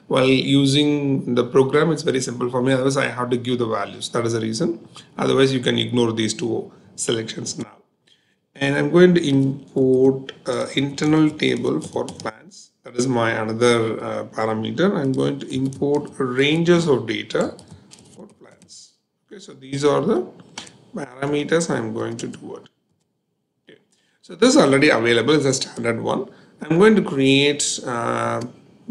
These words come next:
table type for as a reference for this, uh, parameter. It's going to accept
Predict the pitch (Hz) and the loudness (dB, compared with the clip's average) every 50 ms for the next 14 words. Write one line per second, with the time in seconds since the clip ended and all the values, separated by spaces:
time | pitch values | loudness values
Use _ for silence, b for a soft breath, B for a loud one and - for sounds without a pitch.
0 | - - 139 131 123 - 131 135 139 156 165 170 165 170 160 160 156 - - - | -14 -12 -12 -14 -8 -2 0 2 4 4 4 4 4 4 2 2 0 -4 -8 -10
1 | - - 120 117 117 117 117 117 123 123 123 123 - 135 123 123 120 120 - - | -4 -2 0 0 2 2 0 0 2 2 0 2 0 0 -2 -2 -2 -4 -4 -6
2 | - 156 160 160 165 175 156 - - - 135 120 117 107 110 117 120 120 - - | -2 0 2 2 2 0 -2 -4 -4 -2 -2 -2 -2 -2 -2 -2 -2 -2 -2 -2
3 | - - - - 113 113 113 - - - - 120 120 123 120 127 180 208 185 156 | -2 -4 -4 -4 -6 -6 -8 -10 -14 -12 -6 -4 -2 -2 0 2 4 4 4 2
4 | 131 123 127 131 127 131 123 117 - - - 170 185 190 B | 0 0 -2 0 0 0 -2 -4 -4 -2 0 0 0 -2 B